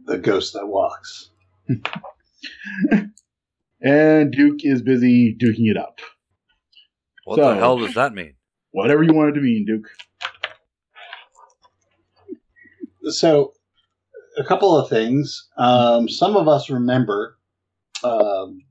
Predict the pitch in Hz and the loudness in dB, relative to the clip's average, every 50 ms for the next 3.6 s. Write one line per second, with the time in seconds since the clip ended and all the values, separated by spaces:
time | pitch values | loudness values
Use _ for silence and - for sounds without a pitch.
0 | _ - 104 104 101 - 113 101 98 92 - - - - - - - - - 98 | _ -14 -12 -12 -10 -8 -8 -6 -6 -6 -8 -8 -10 -16 -18 -18 -10 -6 -6 -4
1 | 95 92 85 - - - - - - _ _ - 131 113 107 107 101 - - - | -4 -4 -6 -6 -10 -14 -20 -20 -20 _ _ -4 -2 -2 -2 -2 -2 -4 -4 -8
2 | - _ _ _ _ _ _ _ _ _ _ _ _ - 131 131 - 107 - - | -14 _ _ _ _ _ _ _ _ _ _ _ _ -8 -4 -4 -2 0 2 2
3 | 104 101 95 90 87 85 87 90 95 - - | 4 2 2 2 -2 -4 -8 -10 -10 -12 -14